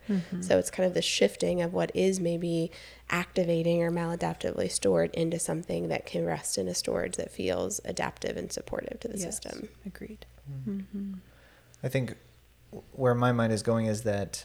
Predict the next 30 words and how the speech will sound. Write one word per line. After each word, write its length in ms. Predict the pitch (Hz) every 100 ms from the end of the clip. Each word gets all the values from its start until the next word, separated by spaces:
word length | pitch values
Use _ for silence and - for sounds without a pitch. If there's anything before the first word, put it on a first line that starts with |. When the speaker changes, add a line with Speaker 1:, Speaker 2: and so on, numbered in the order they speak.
| -
Speaker 3:
um, 460 | 107 95 92 92 101 - - - - - - - - - - - - - - - 127
the, 760 | 120 110 107 107 107 107 107 123 - - -
which 200 | 107 -
is 60 |
true 220 | - 113
to 80 | 104
form 280 | - - 92
for 160 | - 113
me, 120 | 98
I 60 | 101
guess, 300 | 110 107 -
like, 140 | 110 -
the 80 | 117
macro 520 | 110 110 - 110 98
<laughs> 40 |
perspective 760 | - - - - 147 - 151 127 - - - - -
of 480 | 120 110 104 120 - - - -
what 580 | 120 117 120 123 127 - - 113
it 80 | 98
means 380 | 110 113 110
for 300 | - 107 104
us 160 | 101 -
to 160 | - 107
have 320 | - 104 113
delineated 720 | 107 107 107 98 95 101 95
them 240 | 101 95 -
inside 800 | - 101 101 - 101 95 95 107 -
the 440 | 117 117 92 92 -
treatment 520 | - 120 107 101 98 - - - - - - - -
protocol, 680 | - 123 104 - - 104 127